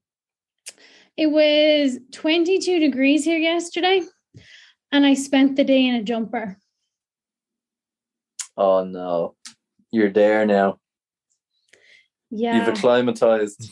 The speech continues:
Speaker 2: That's it. There's no coming back. You're never
Speaker 1: No,
Speaker 2: coming home.
Speaker 1: there really isn't. Like, I kind of, at one point, I was walking around and I was like,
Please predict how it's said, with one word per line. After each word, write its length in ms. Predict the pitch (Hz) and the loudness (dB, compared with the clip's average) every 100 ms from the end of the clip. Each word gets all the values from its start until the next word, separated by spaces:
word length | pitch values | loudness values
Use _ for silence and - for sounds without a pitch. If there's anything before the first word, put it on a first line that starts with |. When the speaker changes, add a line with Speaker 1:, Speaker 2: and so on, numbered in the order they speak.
| _ | _
Speaker 2:
That's 280 | 113 117 - | 0 0 0
it. 320 | 127 135 117 _ _ | 0 2 -2 _ _
There's 140 | 107 | -4
no 220 | 123 131 | 0 0
coming 340 | 131 143 131 127 | 0 -2 -2 0
back. 320 | 127 139 - _ _ _ _ _ _ - | 2 2 -2 _ _ _ _ _ _ -10
You're 120 | 113 | -6
never 320 | 123 139 139 | -2 0 2
Speaker 1:
No, 120 | 277 | 2
Speaker 2:
coming 260 | 294 320 302 | 2 2 2
home. 160 | 302 277 262 | 2 0 -2
Speaker 1:
there 100 | 262 | -2
really 360 | 339 392 330 | 0 2 2
isn't. 480 | 262 294 311 254 202 - _ _ _ - - - | 2 2 2 0 -2 -10 _ _ _ -20 -20 -4
Like, 160 | 277 | -2
I 140 | 320 311 | -2 -4
kind 320 | - 320 403 427 | -2 0 2 0
of, 100 | 320 - _ | -2 -10 _
at 140 | 330 | -4
one 300 | 269 311 370 | 0 2 2
point, 420 | - 381 370 330 277 - _ _ _ _ _ _ _ _ | 0 0 2 2 0 -10 _ _ _ _ _ _ _ _
I 100 | 285 | -2
was 140 | 311 269 | 0 2
walking 380 | 294 285 302 285 | 2 0 0 0
around 380 | 285 277 269 277 | 2 2 0 -2
and 160 | 285 | -2
I 140 | 285 285 | 0 0
was 100 | 262 | 0
like, 320 | 277 269 269 | 0 0 -4